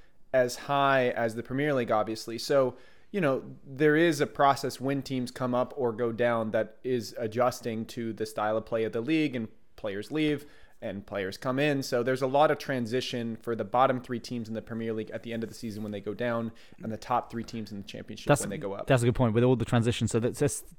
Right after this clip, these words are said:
Speaker 2: picture that you're a team, you get relegated, your, your wage bill suddenly is about a third of what it used to be 'cause you haven't got
Speaker 1: Mm-hmm.
Speaker 2: the T V money which comes with being in the Premier League. So you have to sell your players, you have to move on, sometimes get a new coach.
Speaker 1: Yep.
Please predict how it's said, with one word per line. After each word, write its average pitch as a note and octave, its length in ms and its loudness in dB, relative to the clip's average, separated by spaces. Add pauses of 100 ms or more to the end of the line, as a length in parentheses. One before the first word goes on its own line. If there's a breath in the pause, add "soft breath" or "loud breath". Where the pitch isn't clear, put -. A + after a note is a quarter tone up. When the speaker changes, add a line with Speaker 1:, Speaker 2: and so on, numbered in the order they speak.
(120)
Speaker 2:
picture B2+ 420 2
that A2+ 220 -2
you're A2 140 0
a - 20 0
team, D3 320 2
you A#2+ 60 4
get A#2 100 2
relegated, A#2 520 6 (380 loud breath)
your, B2+ 240 4
your B2 180 4
wage D3 320 6
bill A2 180 6
suddenly A2 520 4
is G#2+ 120 0
about G#2+ 200 0
a - 40 -8
third A#2 280 2
of G#2 80 -2
what A2 100 -2
it G#2+ 60 -6
used C3 200 -2
to B2 60 -8
be C3 160 2
'cause B2 140 -8
you A#2+ 80 0
haven't A#2 160 0
got A#2+ 60 -2
Speaker 1:
Mm-hmm. C#3+ 80 -6
Speaker 2:
the G#2+ 300 -4
T A#2+ 260 -6
V B2 180 -2
money A2 240 -2
which A#2 200 -6
comes A2 200 -4
with A2+ 80 -2
being G#2+ 140 2
in G#2+ 80 0
the G#2+ 40 -2
Premier A#2 280 -4
League. B2 240 -4
So - 80 -10
you A#2 60 -4
have G2+ 100 -12
to - 80 -4
sell A#2 200 2
your G2+ 140 0
players, D#3 540 6 (400 soft breath)
you - 60 -8
have - 60 -10
to A#2+ 80 -4
move A2 200 0
on, C3 100 2
sometimes A2+ 260 -2
get - 120 -4
a - 20 -4
new G2+ 140 -4
coach. - 600 2
Speaker 1:
Yep. A2+ 140 -6